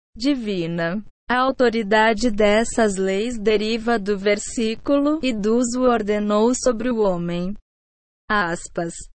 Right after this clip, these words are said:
Bereshit, duas horas e dezesseis minutos. Foram dadas novamente às nações do mundo através dos ensinamentos de Moshe em Mara.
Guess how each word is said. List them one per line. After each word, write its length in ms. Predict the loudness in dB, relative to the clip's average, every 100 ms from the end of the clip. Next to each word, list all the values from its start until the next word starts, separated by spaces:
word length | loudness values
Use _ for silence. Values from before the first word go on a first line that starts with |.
| -8
Bereshit, 880 | 0 2 4 2 0 -2 -6 -4 -4
duas 500 | -2 0 2 2 2
horas 440 | 2 2 2 0 -2
e 80 |
dezesseis 760 | -4 -4 0 0 0 0 0 2
minutos. 840 | 0 2 2 0 -2 -2 -2 -2 -4 -10 -16 _ _ -18
Foram 560 | -2 4 4 4 2 4
dadas 540 | 4 4 2 2 2
novamente 1000 | 2 0 2 0 2 0 0 0 2 2
às 160 | 4 2
nações 720 | 0 -2 -2 0 0 0 -2
do 160 | 0 0
mundo 520 | 0 2 2 4 4
através 760 | 4 2 2 0 2 2 2 0
dos 200 | 0 2
ensinamentos 1080 | 2 0 -2 0 0 0 -2 -4 -2 -2
de 180 | 0 2
Moshe 560 | 2 4 2 0 0 0
em 240 | 2 2
Mara. 580 | 2 2 2 2 2 0